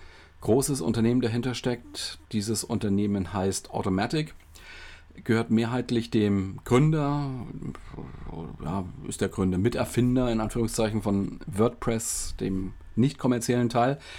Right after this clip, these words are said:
Der Mann heißt Matt Mullenweg und aus dieser Ecke Automatic kommen auch schon jetzt heute wichtige Plugins, die in dieser freien WordPress-Welt gerne eingesetzt werden. Das ist Chatpack zum Beispiel,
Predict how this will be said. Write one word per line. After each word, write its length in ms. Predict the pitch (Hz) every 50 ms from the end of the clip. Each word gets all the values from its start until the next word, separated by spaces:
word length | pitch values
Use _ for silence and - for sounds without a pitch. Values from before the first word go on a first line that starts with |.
| - - - - - - - - - - -
Der 240 | 117 110 107 107 101
Mann 200 | 104 110 107 104
heißt 260 | 107 104 - - -
Matt 220 | 104 95 95 -
Mullenweg 880 | - - 113 101 87 92 98 120 147 156 143 131 139 143 147 156 151 156
und 200 | - 117 113 113
aus 320 | 113 117 110 - - -
dieser 580 | - 135 120 107 117 113 107 104 104 104 - -
Ecke 540 | - 113 117 - 139 123 120 117 117 117 -
Automatic 520 | - 104 107 101 101 107 123 139 139 123
kommen 280 | - - 120 117 117 -
auch 500 | - 104 110 104 - - - - - - -
schon 280 | - - - 143 143 131
jetzt 300 | 123 147 151 - - -
heute 240 | - 127 135 139 127
wichtige 260 | 127 127 - - 131
Plugins, 400 | - - 123 120 135 139 131 - -
die 140 | - 131 127
in 80 | 120
dieser 200 | 123 117 117 120
freien 720 | 110 - 120 120 127 131 131 131 127 - - - - 120
WordPress-Welt 540 | 120 120 - - 127 - - 127 123 - -
gerne 240 | - 110 127 139 120
eingesetzt 480 | 135 156 170 139 110 - - - -
werden. 140 | - 80 87
Das 120 | 98 107 113
ist 180 | 107 - -
Chatpack 540 | - - 147 - - - - 156 151 - -
zum 100 | - 147
Beispiel, 480 | 135 131 139 139 - - 151 156 160